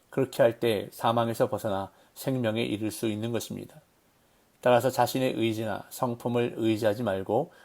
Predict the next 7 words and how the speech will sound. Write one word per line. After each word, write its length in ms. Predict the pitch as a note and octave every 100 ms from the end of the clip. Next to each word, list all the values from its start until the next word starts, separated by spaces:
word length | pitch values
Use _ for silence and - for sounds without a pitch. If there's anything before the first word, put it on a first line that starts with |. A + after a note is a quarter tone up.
| _
성령을 640 | - C#3 B2+ B2 B2 C#3+ -
의지해야 480 | A2+ A2 G#2 G#2+
합니다. 320 | G#2 G2+ - - _ _ _ _ _ _ _ _
육신의 360 | A#2+ - B2 A#2+
욕망을 400 | A2+ A#2 A2 A2
이길 220 | G#2+ G#2+
힘은 320 | A#2 A2 F#2